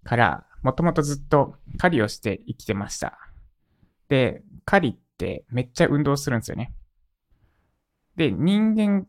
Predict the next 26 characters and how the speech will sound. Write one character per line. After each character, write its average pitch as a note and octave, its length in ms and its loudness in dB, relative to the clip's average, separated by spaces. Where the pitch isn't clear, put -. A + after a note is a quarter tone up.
が、 D3 300 4
人 D3+ 280 0
間、 E3+ 340 -2
人 D#3+ 220 6
類 G#2 220 -2
が A2+ 340 2
生 B2 100 -6
き D#3 140 -2
残 D3+ 300 4
れ D3 80 4
た C#3+ 200 0
の A2 120 2
っ G2 100 -6
て F2+ 280 -4
走 - 360 -2
れ F#3 80 0
る - 100 -2
か G#2 120 2
ら G#2 160 -4
ら G#2+ 120 -6
し - 100 -8
い G#2 60 -6
ん G2+ 40 -8
で G#2 60 -12
す - 120 -10
よ。 G2+ 100 -10